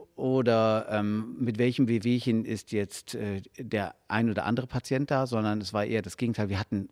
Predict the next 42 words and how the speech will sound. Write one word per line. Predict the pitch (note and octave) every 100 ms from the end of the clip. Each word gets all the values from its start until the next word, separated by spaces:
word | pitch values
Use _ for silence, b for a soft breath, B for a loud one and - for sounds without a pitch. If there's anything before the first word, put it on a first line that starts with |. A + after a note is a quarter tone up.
| -
einfach | A2 A2+ -
viel | - D#3+ D#3+ E3+
zu | -
viele | - C#3+ -
Patienten | F2+ - F2+ E2 - E2 B B B
und | G#2+
natürlich | G#2+ C#3+ C3 A2 B B B
auch | A#2 A#2
Ermüdungserscheinungen | A#2+ D#3 G#3+ B2 F#2 D#2+ D#2 B1+ D#2+
von | D#2+
den | D#2
vielen | - G2+
Patienten. | F2 F2 - F2 - E2+
Wir | E2+
hatten | - F#2
ein | G2 C#3
Fenster | - C3+ - A#2
und | G#2+
dort | G2 G2
waren | G2+
bis | A#2+ -
zu | -
vierhundert | - - A3 G#3+ F3 D#3
Patienten. | - C3 - E3+ G3+ F2+
Wenn | F2
ich | F#2
die | A2
Zahlen | - B2+ B2+
heute | A2+ A2
nenne, | A2+ A2
sagen | G2+ F#2+
viele, | G#2+
"Das | F#2 -
kann | G2+
doch | E2+
gar | -
nicht | F#2 F#2
sein, | A#2+ A#2+ A2+
Distriktkrankenhaus, | A2+ - C#3 - A2+ - F#2+ G2 A2+
so | A#2+
viele | A2+
Patienten." | A2 - A#2 A#2